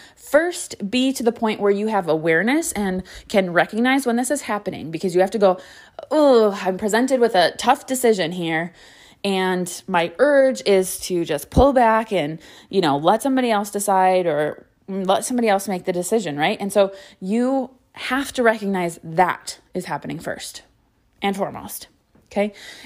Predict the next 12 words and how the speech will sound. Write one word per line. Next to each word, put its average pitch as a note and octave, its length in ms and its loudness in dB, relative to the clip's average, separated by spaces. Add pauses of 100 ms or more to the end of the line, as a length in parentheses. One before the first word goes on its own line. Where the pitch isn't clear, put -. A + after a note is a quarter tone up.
(160)
After D4 400 0
you've C4 280 -2
recognized G#3+ 600 0
that, E3 220 -2
then G#3 140 0
you A#3+ 80 0
can A#3+ 160 0
go, F#3 360 0 (1080)
"Okay, A#3 460 0
what's G3 280 0
the G#3 80 2
opposite?" F3 500 -4